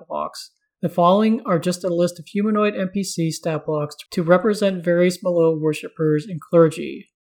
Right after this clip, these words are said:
Keep in mind with spellcasters, you can always swap out their listed spells for those that are more fitting.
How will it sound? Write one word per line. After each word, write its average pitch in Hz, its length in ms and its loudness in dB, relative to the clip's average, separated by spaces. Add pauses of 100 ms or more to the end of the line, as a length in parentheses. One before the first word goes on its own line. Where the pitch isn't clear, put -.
(260)
Keep 185 220 -4
in 202 80 0
mind 190 280 2
with 190 140 -2
spellcasters, 160 760 2
you 151 120 -6
can 170 140 -8
always 180 320 2
swap 180 300 0
out 190 160 0
their 202 160 0
listed 180 300 -4
spells 156 540 -2 (220)
for 180 100 -2
those 156 280 4
that 165 100 2
are 160 80 0
more 151 220 0
fitting. 160 560 -4